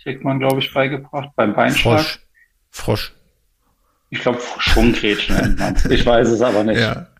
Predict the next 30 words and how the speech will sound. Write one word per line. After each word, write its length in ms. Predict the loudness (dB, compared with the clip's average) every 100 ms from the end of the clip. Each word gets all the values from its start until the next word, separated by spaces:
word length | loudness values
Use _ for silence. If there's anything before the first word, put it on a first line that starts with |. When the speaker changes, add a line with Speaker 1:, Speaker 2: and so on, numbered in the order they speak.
| _ -2
Speaker 1:
Ja, 160 | 0
wie 120 | 2
auch 140 | 2 2
immer. 400 | 0 0 -2 -4
Auf 180 | -6 -2
jeden 160 | -6 -2
Fall 180 | -4 -2
zu 160 | -6
große 420 | -6 -4 -2 -4
Froschbeine 640 | -6 -6 -6 -4 -4 -4 -4
machen. 340 | -8 -10 -16 _ _ _ _ _
Das 80 | -8
heißt, 200 | -8 0
die 40 |
nehmen 220 | 2 4 4
die 120 | 4
Knie 300 | 4 2 4
vor 220 | 4 4 2
allem 200 | -2 -6
viel 260 | -4 -4 -2
zu 180 | -4
weit 220 | 0 0 0
auseinander. 640 | -6 -6 -4 -4 -4 -8 -16 -20 -20 -20 -8
Speaker 2:
Ja. 160 | -2 0
Speaker 1:
Dadurch, 200 | 0 0
dass 180 | -4 -4
ich 100 | -8
die 140 | -8
Knie 240 | -6 -2
auseinandernehme, 1000 | 0 0 0 -2 -2 -2 -2 -2 -2 -2